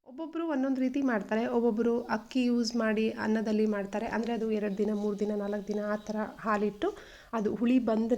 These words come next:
ನಂತರ ಅದನ್ನ ಮಾಡ್ತಾರೆ. ಈ ರೀತಿ ಮಾ-, ಇದನ್ನ ಮೊದಲನೇ ದಿನದ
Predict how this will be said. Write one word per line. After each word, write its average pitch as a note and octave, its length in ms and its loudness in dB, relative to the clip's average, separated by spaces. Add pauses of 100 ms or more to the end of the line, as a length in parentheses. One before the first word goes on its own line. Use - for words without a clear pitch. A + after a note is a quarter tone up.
ನಂತರ A#3 440 -2 (200)
ಅದನ್ನ G3+ 260 2
ಮಾಡ್ತಾರೆ. F#3+ 360 -2 (560)
ಈ D#4+ 160 6
ರೀತಿ C4+ 360 2
ಮಾ-, A3+ 240 4 (200)
ಇದನ್ನ C4+ 240 4 (160)
ಮೊದಲನೇ C4 440 8 (120)
ದಿನದ A#3+ 220 6